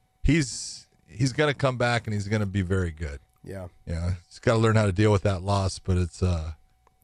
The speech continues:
Speaker 1: no big deal. You made one mistake, learn from it, move on. You
Speaker 2: Yeah.
Speaker 1: know, and I think he's gonna actually have just a hell of a career. So it'll be fun to watch.
Speaker 2: All right, next one.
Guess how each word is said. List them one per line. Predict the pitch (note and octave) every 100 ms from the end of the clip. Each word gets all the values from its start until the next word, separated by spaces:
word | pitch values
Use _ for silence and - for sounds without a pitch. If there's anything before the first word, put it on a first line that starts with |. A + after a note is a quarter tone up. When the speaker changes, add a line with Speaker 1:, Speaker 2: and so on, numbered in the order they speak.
| _ _
Speaker 1:
no | G#2 A2
big | G2+ G#2 F2+
deal. | G2+ G2+ G2 F#2
You | F#2+
made | G2 G2
one | F#2+ G#2+
mistake, | G#2+ - - F#2+ F2+ - _ _ _ -
learn | G2+ A2+
from | - G#2+ G#2
it, | -
move | G2 A2+ F#2
on. | F2+ F2 E2+ _ _ _ _ -
You |
Speaker 2:
Yeah. | F2+
Speaker 1:
know, | F2+
and | F2+
I |
think | A2 G2
he's | - G2+
gonna | F#2+ G2 F#2+
actually | F#2+ G2
have | F#2 F#2 E2+
just | G#2 -
a | F2
hell | F2+ F2
of | C#2+
a |
career. | - D#2+ D2+ - -
So | C#2+ B1 - _ _ _ _ _ _ _ _ -
it'll | G#2
be | G2+
fun | F#2 E2+
to | D#2
watch. | C#2+ - - - _ _ _ _ _ _ _ _ _ -
Speaker 2:
All | A2+
right, | A2
next | A2
one. | -